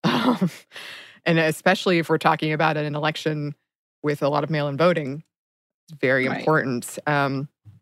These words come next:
Speaker 1: due to, uh, people who work at the post office, their knowledge of the landscape,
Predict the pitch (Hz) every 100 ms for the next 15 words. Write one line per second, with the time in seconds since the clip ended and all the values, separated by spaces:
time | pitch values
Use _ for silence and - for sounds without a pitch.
0 | _ _ _ - 185 214 226 226 220 208
1 | 202 196 - 165 165 160 156 - 180 175
2 | 170 170 185 160 160 180 196 214 202 165
3 | 151 139 160 160 156 147 151 170 - 180